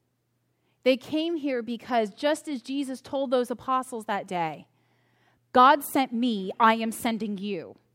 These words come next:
The Father sent the Son. The Son is sending the brothers and the sisters of Christ. You are out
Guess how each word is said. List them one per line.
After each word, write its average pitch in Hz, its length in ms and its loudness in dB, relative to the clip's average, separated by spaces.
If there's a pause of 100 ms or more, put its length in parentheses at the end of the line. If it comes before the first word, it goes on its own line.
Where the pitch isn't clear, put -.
(440)
The 214 100 -4
Father 277 560 6
sent 254 300 -4
the 247 80 -8
Son. 196 540 4
The 240 100 -2
Son 240 420 2
is 226 180 -6
sending 254 460 0
the 196 80 -4
brothers 226 480 2
and 220 100 -6
the 208 60 -8
sisters 233 400 -6
of 208 80 -12
Christ. - 600 -4 (720)
You 240 680 -2
are 220 280 0
out 269 280 4